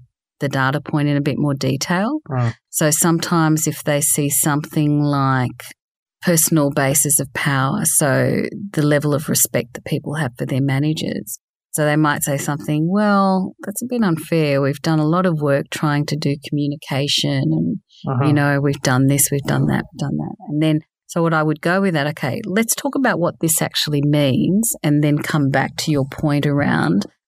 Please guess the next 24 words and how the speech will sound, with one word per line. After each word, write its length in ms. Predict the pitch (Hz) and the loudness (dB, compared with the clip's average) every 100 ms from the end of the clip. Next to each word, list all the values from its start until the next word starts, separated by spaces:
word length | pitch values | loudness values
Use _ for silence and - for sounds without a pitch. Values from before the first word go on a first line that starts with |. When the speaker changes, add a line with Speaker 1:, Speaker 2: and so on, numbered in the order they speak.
| - | -8
Speaker 1:
why 320 | 151 147 143 | -2 0 0
it's 180 | - - | 0 0
unfair." 560 | 135 135 - 131 - - - _ - | 2 0 -2 -2 -2 -4 -10 _ -6
Speaker 2:
Mm. 180 | 127 120 123 | -4 -4 -4
Speaker 1:
And 160 | 147 143 | -2 2
so 160 | 156 | 2
we'll 100 | 147 | 2
talk 220 | 139 156 165 | 0 -4 -2
about, 260 | 170 - | -2 -2
so 160 | - 160 | 0 0
this 260 | 165 196 | 0 0
is 120 | 233 220 | 2 0
about 540 | 233 175 156 156 165 _ _ | 0 2 2 2 0 _ _
why 400 | 156 151 156 165 | -4 0 0 0
people 600 | 160 165 151 - 139 143 - - | 0 -2 -2 -4 -2 -2 -4 -2
are 60 | 143 | 2
motivated 840 | 147 143 151 160 156 147 - - | 2 4 2 2 0 -2 -4 -4
to 80 | 147 | -4
follow 340 | - 147 139 | -2 0 2
the 160 | 139 135 | 2 2
instructions 720 | 135 - 143 - - 135 135 | 2 0 -2 -2 0 2 0
of 120 | 131 | 0
their 140 | 135 127 | 0 2
leader. 480 | 135 147 156 143 | 4 4 2 0